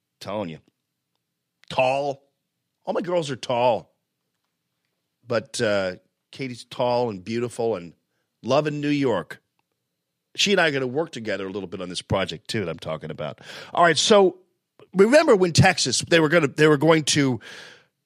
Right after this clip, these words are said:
secede from the Union, and anytime you talk about secession, you, <laughs> oh, thank you, Ken. I love you too, baby. Uh, whenever you, I'm so proud. I'm so, I'm get, I get so,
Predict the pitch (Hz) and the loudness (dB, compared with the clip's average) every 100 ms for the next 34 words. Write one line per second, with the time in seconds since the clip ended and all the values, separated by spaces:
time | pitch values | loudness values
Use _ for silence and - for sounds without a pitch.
0 | _ _ _ - - - - 170 - 254 | _ _ _ -20 -20 -12 -6 -4 0 0
1 | 233 208 190 160 156 156 151 151 143 127 | 0 0 0 2 2 4 4 2 0 2
2 | 127 127 127 131 127 170 220 196 190 156 | 2 2 2 0 -2 -2 0 2 2 0
3 | - 175 165 160 139 135 127 127 123 - | 4 4 4 4 4 6 6 4 0 -6
4 | 131 - 160 160 - 113 107 - _ _ | -4 0 2 2 0 -2 -6 -14 _ _
5 | _ _ _ _ 123 135 135 123 - 131 | _ _ _ _ -8 -4 -4 -4 -2 -2
6 | 113 104 - _ _ - 165 135 110 127 | -4 -8 -12 _ _ -2 -2 -2 2 4
7 | 123 127 131 131 - 120 107 101 104 _ | 4 4 2 -2 -4 -4 -4 -8 -12 _
8 | _ _ _ 143 147 131 120 143 196 233 | _ _ _ -2 2 2 -2 -2 -2 -2
9 | 214 175 143 - 156 - 76 76 117 117 | -4 -6 -6 -8 -10 -10 -10 -10 -10 -8
10 | 135 113 120 127 120 120 123 - 127 | -6 -6 -6 -8 -8 -8 -10 -12 -16